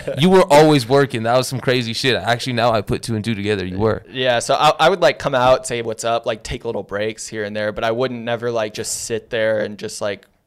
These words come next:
Speaker 2: Smoke and just waste time or whatever.
Speaker 1: Yeah, bullshit
Speaker 2: Yeah,
Speaker 1: for, like,
Speaker 2: yeah.
Speaker 1: three
Speaker 2: Go
Speaker 1: hours
Speaker 2: ahead.
Speaker 1: till
Speaker 2: Yeah.
Speaker 1: three A M or whatever. So th-, it, it was a grind, and it, like, I made sacrifices like everybody does, right? So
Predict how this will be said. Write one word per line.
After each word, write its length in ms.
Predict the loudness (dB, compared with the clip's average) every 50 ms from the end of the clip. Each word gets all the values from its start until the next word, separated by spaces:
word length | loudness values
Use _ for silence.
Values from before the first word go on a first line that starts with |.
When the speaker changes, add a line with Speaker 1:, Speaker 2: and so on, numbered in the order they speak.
| _ _
Speaker 2:
Smoke 480 | -6 -4 0 2 2 4 2 2 -2 -6 -16 -10 -8
and 180 | -6 -6 -4
just 160 | -6 -6 -4
waste 240 | -4 -4 -4 -4 -4
time 280 | -4 -2 -2 -2 -2 -4
or 40 | -4
whatever. 340 | -2 -2 -2 -2 -2 -2 -4
Speaker 1:
Yeah, 40 | -6
bullshit 520 | -6 -8 -8 -8 -6 -8 -8 -8 -6 -2
Speaker 2:
Yeah, 140 | 0 0 2
Speaker 1:
for, 60 | 2
like, 100 | 2 0
Speaker 2:
yeah. 60 | -2 -4
Speaker 1:
three 260 | -8 -10 -12 -10 -6 -2
Speaker 2:
Go 80 | -2 0
Speaker 1:
hours 60 | 0 0
Speaker 2:
ahead. 200 | -2 -4 -6 -8
Speaker 1:
till 140 | -10 -10 -8
Speaker 2:
Yeah. 200 | -4 -2 -2 -2
Speaker 1:
three 80 | -2 -2
A 60 | -4
M 120 | -6 -8
or 100 | -10 -8
whatever. 400 | -6 -4 -4 -4 -4 -6 -8 -10 -12 -18 -20 -20 -20 -20 -20 -20 -20 _
So 640 | -6 0 4 6 6 8 6 6 4 2 -2 -6 _ _ _ _ _ _ _ _ _ _ _ _ _ _ _ _ -16
th-, 140 | -14 -12 -12 -8 -6
it, 140 | -6 -4 -2 0
it 140 | 0 0 2
was 160 | 2 0 0
a 40 | 0
grind, 520 | -4 -4 -2 -2 -2 -2 -2 -2 -2 -4 -4
and 160 | -6 -8 -8
it, 140 | -8 -6 -6
like, 180 | -6 -6 -6
I 60 | -8
made 260 | -6 -6 -6 -4 -6 -6
sacrifices 1300 | -6 -4 -6 -6 -6 -8 -8 -4 -4 -4 -4 -6 -6 -6 -6 -6 -6 -8 -10 -12 -10 -10 -10 -12 -12 -14 _ _ _ -12
like 160 | -12 -10 -8
everybody 400 | -8 -8 -8 -6 -8 -8 -8 -8
does, 420 | -10 -8 -8 -8 -8 -8 -8 -8
right? 380 | -8 -8 -8 -8 -8 -10 -12 -14
So 500 | -12 -6 -4 -2 -2 -2 -2 -4 -4 -8